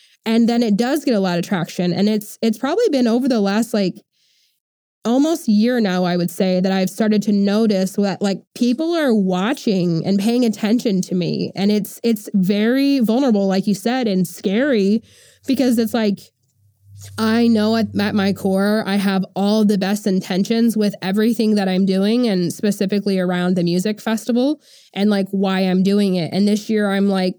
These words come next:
feeling that we get to really hone in on, like, the intentional parts, like the harm reduction space, the women's tent. Um, we're gonna have a whole space just for nonprofits. Um, we're gonna have a kids zone. And it's like,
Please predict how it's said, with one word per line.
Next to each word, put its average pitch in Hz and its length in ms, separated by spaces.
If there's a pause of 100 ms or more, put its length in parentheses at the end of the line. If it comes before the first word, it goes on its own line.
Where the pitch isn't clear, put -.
(100)
feeling 214 720 (120)
that 196 260
we 208 140
get 208 240
to 214 180
really 196 480 (320)
hone 226 340
in 208 580
on, 190 720 (160)
like, 185 380
the 202 180
intentional 202 560
parts, 180 400
like 185 160 (180)
the 196 220
harm 208 240
reduction 175 480
space, 175 380
the 208 140
women's 190 420
tent. 165 400 (440)
Um, 190 280
we're 202 100
gonna 208 220
have 220 180
a 214 60
whole 208 220
space 202 380
just 202 260
for 202 120
nonprofits. 190 960
Um, 175 160
we're 180 80
gonna 208 160
have 220 140
a 226 60
kids 269 440
zone. 185 400 (500)
And 208 140
it's 220 220
like, 208 260